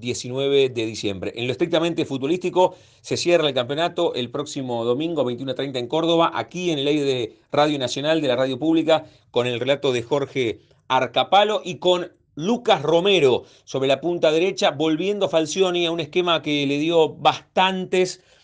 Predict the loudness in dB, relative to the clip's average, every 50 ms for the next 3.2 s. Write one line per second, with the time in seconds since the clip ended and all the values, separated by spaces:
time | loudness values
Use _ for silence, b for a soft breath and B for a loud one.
0 | b b b b b b b 0 0 0 2 2 0 0 0 2 4 4 6 6
1 | 4 2 -2 -4 -6 -8 -4 -4 -2 -4 -2 0 2 2 2 2 2 0 -2 -2
2 | -2 -8 _ -2 0 0 0 -2 -6 -8 -6 -4 -4 -4 0 2 4 4 4 4
3 | 2 0 -2